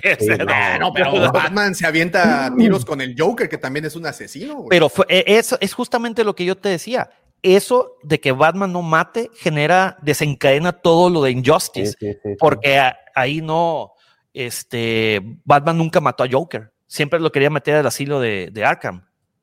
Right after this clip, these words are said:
Speaker 3: Eh, dice Evil One, muchísimas gracias, Evil One, por mostrarnos tu amor de esta manera. Ya saben que en Texas
Speaker 1: Texas,
Speaker 3: tienen gente
Speaker 1: Texas.
Speaker 3: que los apoya. Saludos. Y viva Darth Revan.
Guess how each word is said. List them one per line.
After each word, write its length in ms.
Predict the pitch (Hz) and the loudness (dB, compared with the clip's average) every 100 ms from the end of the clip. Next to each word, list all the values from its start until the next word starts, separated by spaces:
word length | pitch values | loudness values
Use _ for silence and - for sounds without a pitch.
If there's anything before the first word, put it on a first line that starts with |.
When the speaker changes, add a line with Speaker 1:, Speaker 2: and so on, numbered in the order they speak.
| _ _ _ _ _ _ _ _ _ - | _ _ _ _ _ _ _ _ _ -8
Speaker 3:
Eh, 340 | 151 151 156 | -4 -2 -2
dice 500 | 160 175 - 180 165 - | -4 -6 -4 -4 -4 -2
Evil 360 | 202 196 196 180 | 0 2 2 2
One, 220 | 196 208 | -2 -2
muchísimas 680 | 185 165 - 220 208 175 170 | -4 -6 -6 -6 -4 -4 -2
gracias, 440 | 185 202 185 165 | -2 0 -2 -2
Evil 200 | 175 170 | -2 -2
One, 220 | 160 160 160 | -4 -6 -4
por 100 | 143 | -4
mostrarnos 540 | 131 - 151 160 156 | -6 -2 -2 -2 -2
tu 80 | 131 | 0
amor 260 | 123 143 | 2 2
de 100 | 143 | 2
esta 200 | 143 - | 0 0
manera. 300 | 120 117 160 | -2 0 0
Ya 120 | 147 143 | 0 0
saben 300 | 156 151 147 | -2 -4 -6
que 100 | 120 | -8
en 160 | 117 | -6
Texas 340 | 151 190 - - | -4 -4 -6 -6
Speaker 1:
Texas, 160 | - | -2
Speaker 3:
tienen 260 | 143 165 143 | 0 2 0
gente 200 | - - 165 | 0 0 0
Speaker 1:
Texas. 60 | |
Speaker 3:
que 80 | - | 0
los 140 | 139 135 | -2 -2
apoya. 600 | 127 - 233 220 196 170 | -6 -4 0 2 2 0
Saludos. 520 | 175 196 233 202 175 - _ _ _ _ | 0 0 0 -2 -6 -12 _ _ _ _
Y 140 | 165 | -12
viva 380 | 175 240 240 208 170 170 | -6 -2 -2 -2 -6 -4
Darth 280 | 214 226 175 | 0 0 0
Revan. 840 | 160 220 214 202 185 165 135 117 | 0 2 2 0 -2 -4 -10 -14